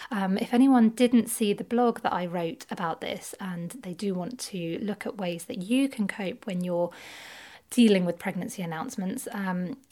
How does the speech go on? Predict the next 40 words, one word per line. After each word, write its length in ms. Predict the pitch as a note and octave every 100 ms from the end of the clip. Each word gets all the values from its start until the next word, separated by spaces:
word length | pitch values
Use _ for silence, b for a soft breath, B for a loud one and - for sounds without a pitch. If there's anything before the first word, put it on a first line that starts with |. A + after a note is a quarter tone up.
| -
it's 340 | G#3+ A#3+ -
the 420 | - G3+ F3+ F#3 F3+
five 440 | - A#3 A#3 A3+
ways 260 | F#3+ F3+ F#3
to 80 | -
cope 380 | - F#3+ - -
with 120 | F3+
the 80 | F3
royal 280 | F#3 F3
baby 320 | E3+ E3 E3 E3
news 340 | D#3+ D#3+ D#3+
if 120 | -
you're 100 | F#3
battling 380 | E3+ F#3 - F#3
with 160 | E3 F3+
fertility, 640 | - - F#3+ F3+ - E3+
and 120 | F#3
you 60 | E3+
can 160 | -
find 320 | F#3 A3 G3+ F#3
it 80 |
on 80 | F#3
my 140 | F3+ D#3+
website, 640 | D3+ D3+ - E3+ - C4 - _
uh, 220 | G#3 F3+ E3+
or 160 | B3 B3+
my 160 | G3+
Instagram. 480 | F#3 - - E3 E3 - B B
It 160 | - -
kind 540 | - C#4+ D#4 D#4 D4+
of 140 | C4+ -
blew 220 | B3+ G#3+
up 280 | F3+ - -
and 240 | G3 F#3 F#3+ G3
<laughs> 600 | C4 B3 - - - -
got 280 | - G#3+ -
the 80 | A3+
most 500 | F#3+ F#3+ F#3+ F#3+ -
response 500 | F#3 F#3 G#3 F#3 -
that, 260 | G3 E3+